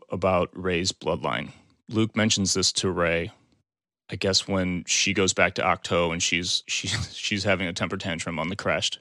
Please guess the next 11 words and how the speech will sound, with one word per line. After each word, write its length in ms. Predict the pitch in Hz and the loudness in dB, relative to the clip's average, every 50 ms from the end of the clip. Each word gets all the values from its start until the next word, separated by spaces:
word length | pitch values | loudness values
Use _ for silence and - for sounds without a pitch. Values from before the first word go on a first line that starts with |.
| _ - | _ -10
uh, 180 | 110 - - - | -8 -8 -6 -6
tie 180 | - - 92 92 | -2 -2 -2 0
fighter, 260 | - - 78 69 58 | 0 0 -2 -2 0
right? 220 | 65 87 92 95 - _ _ _ _ _ _ _ _ _ _ _ - 151 | 0 0 0 0 -4 _ _ _ _ _ _ _ _ _ _ _ -2 0
I 300 | 151 151 165 175 170 165 | 2 2 4 4 2 2
get 380 | 156 - 156 156 165 185 - - _ _ _ _ _ - - | 2 4 4 4 4 2 0 -4 _ _ _ _ _ -8 -4
how 300 | 160 139 147 139 139 139 | -2 2 4 4 4 4
it's 140 | 139 - - | 2 2 2
a 40 | 139 | 2
little 340 | 131 135 147 151 151 143 127 | 2 4 4 4 6 6 6
like, 420 | 120 110 104 104 - - - _ | 6 6 6 4 2 -2 -12 _